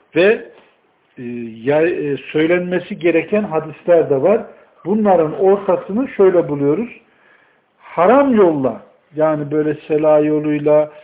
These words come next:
insanların arasında bir yaygara yoluyla yayılan ölüm şekli nedir? Yayılması yasaktır. <laughs> Ama bir sade şeklinde isyan olmadan yayılmasında bir sıkıntı yok. Evet.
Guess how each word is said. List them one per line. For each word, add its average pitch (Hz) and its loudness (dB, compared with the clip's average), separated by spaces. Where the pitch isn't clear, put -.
insanların 156 -4
arasında 151 -4
bir 151 -10
yaygara 147 -2
yoluyla 147 -2
yayılan 135 -2
ölüm 170 -8
şekli 196 -8
nedir? 156 -14
Yayılması 131 -8
yasaktır. 143 -8
<laughs> - -12
Ama 160 0
bir 180 -2
sade 170 2
şeklinde 131 -10
isyan 160 -8
olmadan 170 -2
yayılmasında 147 0
bir 156 -4
sıkıntı 196 -6
yok. 123 -10
Evet. 160 -2